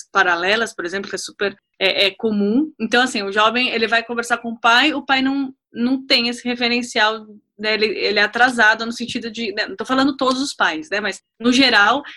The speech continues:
não é que ele é atrasado, ele aprendeu carreira, sim, você entra numa empresa e você constrói sua carreira numa u-, única empresa, né, isso que é um referencial de sucesso.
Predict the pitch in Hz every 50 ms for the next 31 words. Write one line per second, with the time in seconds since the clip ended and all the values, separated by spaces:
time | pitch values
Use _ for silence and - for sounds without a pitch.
0 | - _ _ 233 247 247 262 - 302 269 269 262 262 285 285 294 294 269 220 202
1 | 196 202 208 208 208 214 240 240 247 233 208 220 247 294 302 - 330 302 226 220
2 | 214 214 220 294 311 - - 311 220 196 190 - - 196 196 202 202 233 247 262
3 | 269 277 302 311 311 - 247 240 254 277 294 302 302 320 311 - 330 311 - -
4 | - 214 202 202 214 247 262 - _ _ _ - - 233 240 247 233 214 214 214
5 | 220 220 233 233 226 220 220 220 220 - - - 220 - - 220 226 233 247 240
6 | 254 277 277 262 240 196 185 175 165 - 175 170 180 196 220 - - - 247 233
7 | 247 247 247 254 240 240 240 240 233 220 208 214 - - 262 - - 220 180 160
8 | 156 - - -